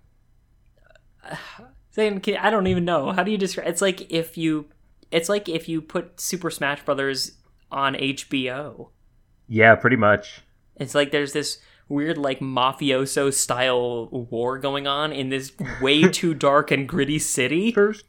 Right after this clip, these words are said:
Speaker 2: first couple episodes start a little slow, but keep with it, and it really pays off if you like the games at all. <laughs>
Speaker 1: Yeah, or Kyle Hebert voicing Wario <laughs> as a drug dealer. <laughs>
Speaker 2: Just, just chewing the scenery.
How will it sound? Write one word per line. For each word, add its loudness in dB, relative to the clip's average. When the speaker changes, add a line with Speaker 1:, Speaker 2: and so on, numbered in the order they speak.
Speaker 2:
first 6
couple 6
episodes 6
start 8
a 6
little 6
slow, 4
but 0
keep 0
with 4
it, 6
and 0
it -6
really 4
pays 2
off 4
if -6
you -2
like -2
the -4
games 0
at -2
all. 0
<laughs> -2
Speaker 1:
Yeah, 4
or 2
Kyle -2
Hebert -2
voicing -4
Wario -4
<laughs> -4
as 0
a 0
drug -2
dealer. -4
<laughs> 2
Speaker 2:
Just, 2
just -2
chewing 4
the 4
scenery. 0